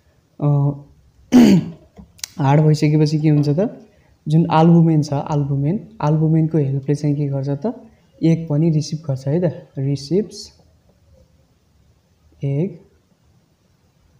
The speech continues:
with help of albumen।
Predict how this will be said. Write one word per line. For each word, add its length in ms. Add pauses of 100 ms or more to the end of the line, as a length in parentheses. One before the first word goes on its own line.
(1500)
with 160 (1000)
help 280 (1000)
of 220 (1500)
albumen। 840